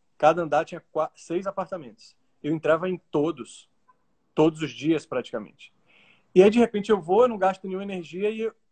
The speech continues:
o sono não vinha. Eu fui pra Chapada Diamantina e nem lá eu conseguia dormir. Eu só consegui dormir no dia que eu fiz uma trilha pro Vale do Pati, que eu cheguei exausto.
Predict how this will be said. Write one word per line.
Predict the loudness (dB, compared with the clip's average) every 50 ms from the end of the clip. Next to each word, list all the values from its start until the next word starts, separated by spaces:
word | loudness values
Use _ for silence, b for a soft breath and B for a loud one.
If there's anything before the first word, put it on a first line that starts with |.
| _ -12
o | -12 -10
sono | -6 -2 -2 -2 -2 -2
não | -2 -4 -2
vinha. | 0 0 0 0 -2 -4 _ _ _ _ _ _ _ _ _ _ _ _ _ _ _ _ _ _ _ _ _ _ _ _ _ _
Eu | -8 -6
fui | -6 -4
pra | 0 0 0
Chapada | 2 2 0 2 2 4 2 2 2 -2
Diamantina | -6 -6 -6 -6 -6 -8 -10 -10 -10 -8 -8
e |
nem | -8 -10 -8
lá | -6 -4 -2 -4
eu | -4 -6
conseguia | -8 -14 -14 -14 -14 -12
dormir. | -12 -10 -10 -10 -10 -12 -14 _ _ _ _ _ _ _ -8
Eu | -4 0
só | 2 2
consegui | 2 0 -2 -4 -4 -2
dormir | -2 0 0 0
no | -2 -2
dia | -4 -4
que | -6 -6
eu |
fiz | -8 -8 -4 -4
uma | -4 -4
trilha | -4 -4 -4 -2 -4 -4
pro | -2 0
Vale | 0 0 0 0
do | -2 -2
Pati, | -2 -2 -2 -4 -10
que | -12
eu | -10
cheguei | -10 -8 -8 -8
exausto. | -6 -2 0 0 0 0 -2 -6 -18 _ -20